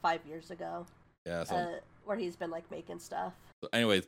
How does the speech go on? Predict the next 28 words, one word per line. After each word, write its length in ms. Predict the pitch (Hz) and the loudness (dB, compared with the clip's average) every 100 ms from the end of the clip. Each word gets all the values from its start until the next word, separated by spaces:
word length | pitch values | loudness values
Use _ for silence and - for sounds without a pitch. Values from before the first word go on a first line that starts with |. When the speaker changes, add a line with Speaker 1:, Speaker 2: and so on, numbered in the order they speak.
| - | 4
Speaker 2:
back, 320 | 107 117 - | 4 4 2
back 240 | 107 110 | 4 4
to 100 | - | 4
your 100 | 113 | 2
story. 480 | 101 - 95 90 90 | 2 2 4 6 4
You 120 | 85 | 4
ended 220 | 87 85 90 | 2 4 2
up 120 | 82 | 2
meeting 300 | 85 82 82 | -2 -4 -4
Gergak. 540 | 85 80 - - - 440 | -2 -2 0 4 10 10
Speaker 1:
<laughs> 320 | - - - - - - | 10 2 2 -4 -8 -2
Anyway, 340 | 285 320 277 202 | 0 2 4 4
I 80 | 208 | 4
became 340 | 226 - 494 | -2 0 0
friends 260 | - 254 285 | 4 4 4
with 180 | 190 - | -4 -4
Gergak, 500 | 214 226 185 170 175 - - - | -4 -2 -2 -2 -4 -10 -20 0
and 420 | 233 247 247 240 | 2 2 -2 0
Gergak 480 | 285 359 392 427 - | 6 6 6 2 -2
f-, 140 | - - - - | -16 -20 -14 2
had, 300 | 262 247 240 | 8 8 8
like, 260 | 254 240 | 2 2
this 280 | 226 220 214 | 0 0 0
little 220 | 233 208 | 0 0
P 280 | 190 - 240 | -2 -6 -2
N 220 | 220 190 180 - _ _ - | -2 -4 -10 -20 _ _ -14
G 220 | 202 233 | -10 -10
thing. 500 | 226 196 180 175 202 | -4 -2 -2 -4 -6